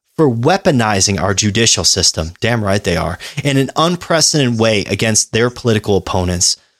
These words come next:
Co-chair Mashawn Maddock likewise asked, "Do people really get their homes raided and arrested in front of their children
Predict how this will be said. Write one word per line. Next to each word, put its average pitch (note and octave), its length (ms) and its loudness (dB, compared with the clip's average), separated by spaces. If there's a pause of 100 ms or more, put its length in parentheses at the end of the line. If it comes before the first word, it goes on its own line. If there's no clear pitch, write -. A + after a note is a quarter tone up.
(160)
Co-chair D3 600 2
Mashawn C3 480 2
Maddock C#3 480 -2
likewise A#2 580 0
asked, F#2+ 400 -2 (340)
"Do A#2+ 60 -2
people C4 480 -2
really D#4 200 4
get A#2+ 340 -2
their C3+ 140 -2
homes A2 440 0
raided G#2 420 0
and G2+ 120 -2
arrested G2+ 460 0
in G#2+ 120 -2
front A2 260 -2
of G#2+ 100 -4
their G2 120 0
children A2 600 0